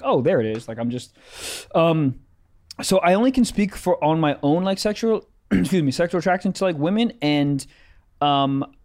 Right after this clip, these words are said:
I think that if you are questioning it, there's probably a percentage of you that wants to move forward with it. So I think there's literally only sort of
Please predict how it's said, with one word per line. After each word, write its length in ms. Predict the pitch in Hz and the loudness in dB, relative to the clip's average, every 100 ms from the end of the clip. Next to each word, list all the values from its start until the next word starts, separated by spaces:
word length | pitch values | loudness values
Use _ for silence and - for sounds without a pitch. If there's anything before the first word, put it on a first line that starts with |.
| _ - | _ -4
I 200 | 147 170 | 0 0
think 400 | - - 254 330 | -2 -2 -2 0
that 160 | 370 349 | -4 0
if 260 | 175 180 | -2 -2
you 280 | 151 165 170 - | -2 -2 0 2
are 200 | 147 139 | 2 0
questioning 880 | - - - 151 196 - 285 294 320 | -4 -10 -2 -2 -2 -2 -2 0 -2
it, 220 | 311 151 | -4 -2
there's 180 | 147 - | -2 -2
probably 460 | - 147 160 160 | -2 -2 0 0
a 40 | 151 | 0
percentage 600 | 131 123 139 135 139 131 | -4 -4 -4 -4 -4 -4
of 100 | 117 | 0
you 240 | 123 120 | 2 0
that 420 | 104 113 110 - _ | 0 0 0 -2 _
wants 440 | 110 117 120 120 | -10 -4 -4 -4
to 160 | - 139 | -4 0
move 260 | 120 120 110 | 2 0 0
forward 240 | 135 151 | 0 2
with 160 | 214 233 | 0 -2
it. 80 | |
So 100 | 190 | -2
I 60 | 143 | -2
think 160 | 151 214 | -2 -2
there's 180 | 170 | -2
literally 300 | 131 180 262 | 0 2 2
only 400 | 180 143 170 160 | 2 0 0 0
sort 240 | 139 - | 0 0
of 80 | 135 | 0